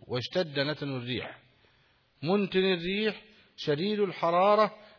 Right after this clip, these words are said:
يقطع الأمعاء، وهو لا يزيده إلا عطشا،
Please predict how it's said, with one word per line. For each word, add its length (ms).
يقطع 540
الأمعاء، 440
وهو 640
لا 400
يزيده 560
إلا 320
عطشا، 440